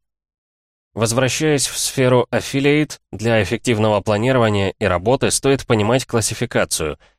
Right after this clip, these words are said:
Например, порой лучше стартовать с наноблогеров в пять, десять, двадцать тысяч подписчиков.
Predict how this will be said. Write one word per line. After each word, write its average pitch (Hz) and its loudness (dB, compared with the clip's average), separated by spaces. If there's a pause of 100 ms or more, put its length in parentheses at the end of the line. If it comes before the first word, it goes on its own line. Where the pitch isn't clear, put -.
(200)
Например, 101 2
порой 98 0
лучше 95 0
стартовать 90 -2
с - -4
наноблогеров 92 -2
в - -18
пять, 101 -2
десять, 87 -4
двадцать 92 -4
тысяч 92 -4
подписчиков. 90 -4